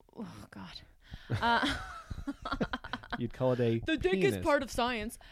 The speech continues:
Speaker 1: Um,
Speaker 2: It's a
Speaker 1: no.
Speaker 2: nut part.
Speaker 1: Listen, if you're, if you're a white person who's overwhelmed and being like, "I just don't even know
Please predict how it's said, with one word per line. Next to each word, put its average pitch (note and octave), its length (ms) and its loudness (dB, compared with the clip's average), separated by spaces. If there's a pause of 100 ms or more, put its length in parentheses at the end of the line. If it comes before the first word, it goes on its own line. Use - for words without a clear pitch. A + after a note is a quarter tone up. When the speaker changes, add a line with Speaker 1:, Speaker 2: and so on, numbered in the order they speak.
(300)
Speaker 1:
Um, A#3+ 280 2
Speaker 2:
It's - 100 0
a - 40 6
Speaker 1:
no. A#3+ 140 8
Speaker 2:
nut - 80 0
part. G#2 320 2 (180)
Speaker 1:
Listen, A3+ 380 2
if A#3 160 -4
you're, C4 240 0
if B3+ 120 -2
you're C4+ 140 0
a B3+ 80 2
white C4 440 -2 (260)
person A#3+ 360 -2
who's A#3 200 -2
overwhelmed A3+ 1000 -2 (420)
and G#3+ 120 -6
being A#3+ 120 -4
like, C4+ 160 -6 (120)
"I D#4+ 60 -8
just F#4+ 220 -6
don't F#4+ 160 -6
even F#4 260 -10
know D#4+ 160 -6